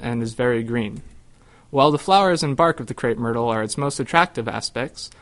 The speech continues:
the leaves of the crepe myrtle serve the greatest practical purpose. If you look at the leaves, they appear to be pretty ordinary, thick, waxy, green. However, the leaves of the speciosa species of crepe myrtle can be dried, crushed,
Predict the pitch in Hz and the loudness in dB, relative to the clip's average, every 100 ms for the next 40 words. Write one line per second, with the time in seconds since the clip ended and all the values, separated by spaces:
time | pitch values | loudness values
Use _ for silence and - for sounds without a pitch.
0 | - 147 170 220 143 120 - 127 123 123 | -6 0 2 2 0 -4 -2 -2 0 -2
1 | 131 - 143 139 139 131 160 160 - 185 | -2 -2 -2 -2 -4 -2 -2 -2 0 0
2 | - - 104 - - - - - - - | 0 -10 -10 -12 -14 -18 -18 -18 -20 -20
3 | - - 156 170 202 233 208 151 143 120 | -20 -6 -2 4 6 6 2 0 0 0
4 | 107 - - 151 160 160 151 175 175 156 | -2 -6 -4 2 4 2 0 0 0 -2
5 | 147 175 170 147 147 120 104 - - - | -2 0 2 2 2 0 -4 -10 -18 -20
6 | - - 131 - - - 117 107 - 147 | -8 -2 -2 -4 -16 -10 -4 -2 -2 -4
7 | 160 - - - - - 117 113 135 170 | -6 -10 -20 -20 -20 -8 -4 -2 -4 -8
8 | - - - - - - 156 185 131 127 | -16 -20 -20 -20 -20 0 6 6 6 2
9 | 120 143 170 175 160 156 - 180 185 190 | 4 4 4 4 -2 -4 -2 0 2 0
10 | 185 123 - 113 - 117 113 107 - 120 | 0 -4 -2 -4 -2 -4 -4 -6 -2 -2
11 | 113 113 117 135 - 147 139 156 170 147 | 0 0 0 0 -2 0 0 4 4 4
12 | 139 - 135 113 - | 0 -2 0 0 -4